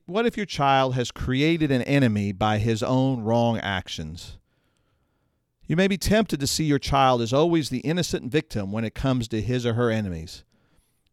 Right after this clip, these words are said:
But what if that's not the case? If you discover your child has sinned against another, you already know the steps he must take, right? He needs to learn to confess his sins to the one he has sinned against,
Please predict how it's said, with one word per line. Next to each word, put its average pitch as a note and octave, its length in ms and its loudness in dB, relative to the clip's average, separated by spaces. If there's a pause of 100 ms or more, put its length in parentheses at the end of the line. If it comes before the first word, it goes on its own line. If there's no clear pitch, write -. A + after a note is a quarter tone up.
(180)
But C3 120 0
what D#3+ 220 2
if G3+ 140 -4
that's C3 380 0
not G#2+ 240 -4
the G#2+ 80 -6
case? - 580 -6 (1160)
If B2+ 200 -2
you D3 80 -2
discover E3 500 4
your B2+ 180 2
child B2 420 2
has A#2 120 0
sinned D3 320 -2
against C3 360 -4
another, A#2+ 560 0 (340)
you B2+ 180 2
already C#3+ 240 2
know C#3+ 300 4
the A#2 80 2
steps - 420 0
he A2+ 100 -2
must A#2 260 -4
take, C3+ 280 -4
right? A#2+ 320 -4 (1000)
He B2+ 100 -2
needs C3+ 240 0
to B2+ 80 0
learn C#3 380 2
to A#2 260 -2
confess B2+ 480 0
his C#3+ 160 2
sins C#3 540 0
to A#2 100 -4
the G#2 100 -2
one B2 280 0
he B2 140 0
has A2+ 100 -2
sinned B2 260 -2
against, B2 640 -4